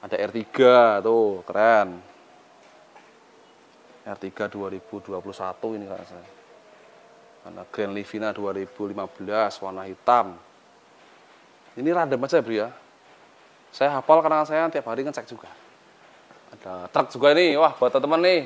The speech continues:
buat punya usaha, rental penyewaan alat-alat berat, tenda itu ya. Langsung aja ini, call. Diesel turbo ya. Dua ribu tiga belas.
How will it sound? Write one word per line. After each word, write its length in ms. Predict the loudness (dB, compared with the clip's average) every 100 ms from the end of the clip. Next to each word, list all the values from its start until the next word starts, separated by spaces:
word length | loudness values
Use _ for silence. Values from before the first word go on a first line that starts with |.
| -2
buat 560 | 2 6 6 6 4 0 -18 -20 -20 -20 -20 -20 -6
punya 100 | -4 2
usaha, 560 | 2 6 6 6 2 -14 -20 -20 -20 -20 -20 -20 -4
rental 400 | 0 2 4 4
penyewaan 640 | 4 0 0 2 0 -4 -6 0
alat-alat 320 | 0 0 0
berat, 240 | 6 6 4 -6
tenda 320 | -4 6 8 8
itu 160 | 6
ya. 160 | 2 0 -4 -20 -14
Langsung 320 | -12 -10 -8
aja 320 | -8 -4 -4 -4
ini, 240 | -6 -12 -2
call. 400 | 4 4 2 -6 -18 -20 -20 _ _ _ _ -14
Diesel 480 | -8 4 6 6 4
turbo 560 | -2 0 8 8 8 4
ya. 240 | 4 2 -2 -18 -20 -20 _ -20 -20 -20 _ _ _ -20 -20 -20 _ -20 -20 -20 -20 -16
Dua 160 | -4 -2
ribu 240 | -2 -4
tiga 240 | -8 -8 -8
belas. 640 | -6 -6 -6 -14 -18 -20